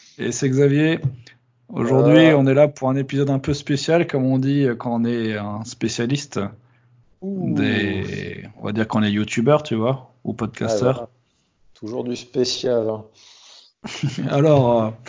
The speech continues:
Speaker 2: Spécial.
Speaker 1: enregistrement un peu
Speaker 2: Alors.
Speaker 1: spécial, ouais.
Speaker 2: Vas-y.
Speaker 1: La semaine dernière, on a regardé Sully. Moi, je connaissais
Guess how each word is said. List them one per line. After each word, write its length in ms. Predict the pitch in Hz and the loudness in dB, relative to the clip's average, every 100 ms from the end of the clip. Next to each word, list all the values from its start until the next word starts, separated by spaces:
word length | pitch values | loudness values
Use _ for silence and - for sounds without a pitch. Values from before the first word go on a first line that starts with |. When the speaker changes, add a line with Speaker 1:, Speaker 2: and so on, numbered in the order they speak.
| - - 131 - | -20 -20 -20 -12
Speaker 2:
Spécial. 280 | 131 139 143 | -4 2 6
Speaker 1:
enregistrement 420 | 147 147 147 139 | 6 6 4 4
un 40 | |
peu 120 | 131 139 | 4 2
Speaker 2:
Alors. 120 | 127 | 4
Speaker 1:
spécial, 380 | 131 120 143 127 | 4 6 2 2
ouais. 100 | 110 - _ _ _ _ _ _ _ - | -8 -14 _ _ _ _ _ _ _ -10
Speaker 2:
Vas-y. 120 | 110 107 | -4 0
Speaker 1:
La 120 | 127 | 0
semaine 280 | 139 165 151 | 0 0 4
dernière, 480 | 156 156 160 160 | 4 4 4 4
on 100 | 135 | 4
a 140 | 131 127 107 - _ _ | 2 0 -6 -18 _ _
regardé 520 | - 127 135 131 135 | -6 -2 2 2 2
Sully. 420 | 135 143 143 190 - | 0 0 0 0 -2
Moi, 160 | 139 135 | 0 0
je 140 | 131 | 0
connaissais 680 | 113 131 123 117 127 127 | -4 -2 -2 -4 -2 -2